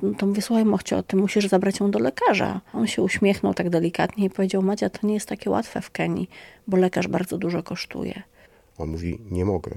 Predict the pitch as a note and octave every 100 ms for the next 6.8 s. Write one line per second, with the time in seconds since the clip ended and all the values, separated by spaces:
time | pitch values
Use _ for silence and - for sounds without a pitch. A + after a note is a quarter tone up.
0 | - - - E2 F2+ E2 F2 E2+ F#2+ F2+
1 | E2 E2 D#2+ - E2+ D#2+ C#2+ D2 D2+ D2
2 | D2 - - _ _ _ _ _ F2+ E2
3 | - - G#2 G#2 G2+ F#2+ F#2 - F2+ G2+
4 | G2+ G#2+ G#2+ _ - G2+ F#2 F#2 E2+ G#2
5 | - - - F#2 F#2 G2 F#2 E2+ E2 F#2+
6 | E2 D#2+ E2 E2 E2 - -